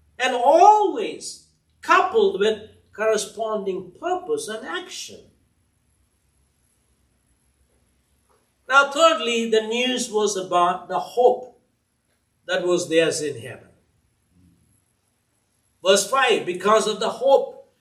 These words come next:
which is laid up for you in heaven." The Colossians, in addition to faith and love, also had hope. In the New Testament, the word hope is used to signify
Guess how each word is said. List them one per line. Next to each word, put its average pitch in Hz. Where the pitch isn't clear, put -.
which 190
is 190
laid 240
up 247
for 226
you 180
in 165
heaven." 98
The 190
Colossians, 240
in 214
addition 220
to 208
faith 233
and 196
love, 214
also 220
had 185
hope. 277
In 220
the 226
New 226
Testament, 226
the 208
word 220
hope 233
is 196
used 214
to 202
signify 220